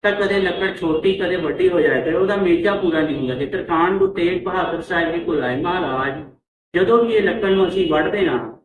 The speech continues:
ਤਾਂ ਇੱਕ ਲੱਕੜ ਛੋਟੀ, ਇੱਕ ਵੱਡੀ ਹੋ ਜਾਂਦੀ ਹੈ, ਇਹਦਾ ਮੇਚਾ ਪੂਰਾ ਨਹੀਂ ਹੁੰਦਾ।" ਗੁਰੂ ਤੇਗ ਬਹਾਦਰ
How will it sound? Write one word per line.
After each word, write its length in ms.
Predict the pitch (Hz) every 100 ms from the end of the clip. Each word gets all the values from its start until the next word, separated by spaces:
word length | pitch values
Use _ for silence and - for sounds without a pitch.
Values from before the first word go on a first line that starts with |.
| _ -
ਤਾਂ 80 | 185
ਇੱਕ 200 | 202 196
ਲੱਕੜ 420 | 175 170 180 180
ਛੋਟੀ, 380 | - 156 160 185
ਇੱਕ 220 | 190 190
ਵੱਡੀ 340 | 180 160 175 190
ਹੋ 140 | 170
ਜਾਂਦੀ 300 | 143 135 151
ਹੈ, 40 |
ਇਹਦਾ 160 | 190 202
ਮੇਚਾ 360 | 196 165 196 180
ਪੂਰਾ 280 | 165 151
ਨਹੀਂ 120 | 135 123
ਹੁੰਦਾ।" 200 | 120 123
ਗੁਰੂ 200 | 165 -
ਤੇਗ 280 | 160 -
ਬਹਾਦਰ 320 | 185 185 170